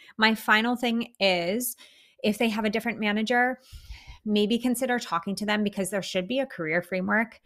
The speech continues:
at your organization that people are kind of getting graded against.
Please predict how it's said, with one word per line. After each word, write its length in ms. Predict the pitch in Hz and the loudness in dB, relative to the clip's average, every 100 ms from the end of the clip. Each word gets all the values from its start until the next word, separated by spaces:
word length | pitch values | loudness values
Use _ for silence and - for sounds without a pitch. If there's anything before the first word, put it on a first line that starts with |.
| - - | -18 0
at 100 | 196 | 0
your 140 | 139 | 2
organization 640 | 175 175 185 165 151 - 185 | 0 0 -2 -2 -4 -4 -2
that 180 | 175 | -4
people 200 | 170 175 | -4 -2
are 80 | 170 | -4
kind 260 | 170 170 175 | -4 -6 -6
of 200 | 165 - | -8 -6
getting 500 | 165 175 170 165 151 | -2 -2 -4 -6 -10
graded 680 | - - 170 233 254 247 - | -10 -10 -6 -2 0 -2 -4
against. 640 | 233 262 277 294 - | 0 0 2 0 -4